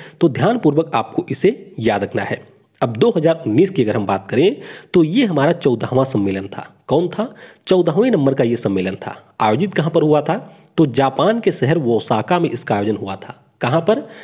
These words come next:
जापान के शहर ओसाका में इसका आयोजन किया गया था। फिर अगर हम लोग बात करते हैं पन्द्रहवें की, तो आप सभी को पता होगा कि पिछले साल इसका आयोजन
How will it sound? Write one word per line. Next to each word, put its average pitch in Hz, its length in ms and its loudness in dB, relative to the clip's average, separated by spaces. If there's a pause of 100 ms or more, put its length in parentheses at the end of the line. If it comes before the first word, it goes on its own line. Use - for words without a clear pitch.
(200)
जापान 151 480 0
के 196 100 0
शहर 156 340 0
ओसाका 117 380 0
में 165 100 0
इसका 107 200 -4
आयोजन 113 280 2 (220)
किया 104 160 0
गया 95 180 -2
था। - 160 -8 (560)
फिर 277 160 0
अगर 175 260 -2
हम 170 100 0
लोग 170 100 4
बात 160 200 0
करते 147 240 0
हैं 156 160 -6
पन्द्रहवें 104 420 -2
की, - 200 -12 (200)
तो - 140 -6
आप 120 160 0
सभी 135 220 0
को 180 100 2
पता 165 180 2
होगा 143 340 0 (340)
कि 190 80 4
पिछले 185 340 0
साल 170 280 2
इसका - 320 0
आयोजन 113 440 0